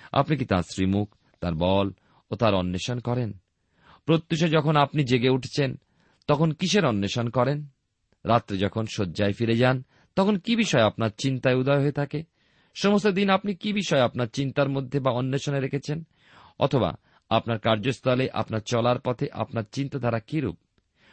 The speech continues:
প্রভুকে কি পশ্চাতে রেখে চলেছেন? মনে রাখুন, আপনি তার নিকটবর্তী থাকলে তিনিও আপনার নিকটবর্তী হবেন।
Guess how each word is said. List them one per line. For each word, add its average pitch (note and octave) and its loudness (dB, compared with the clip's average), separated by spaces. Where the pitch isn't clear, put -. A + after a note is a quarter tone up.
প্রভুকে F3 4
কি C#3+ 0
পশ্চাতে A#2+ -2
রেখে C#3+ -2
চলেছেন? D3 -4
মনে G#2 0
রাখুন, G2+ -2
আপনি B2 -2
তার C3+ -2
নিকটবর্তী A2+ -2
থাকলে F#2+ -4
তিনিও D3 0
আপনার F#2 -2
নিকটবর্তী F2 -6
হবেন। F#2 -6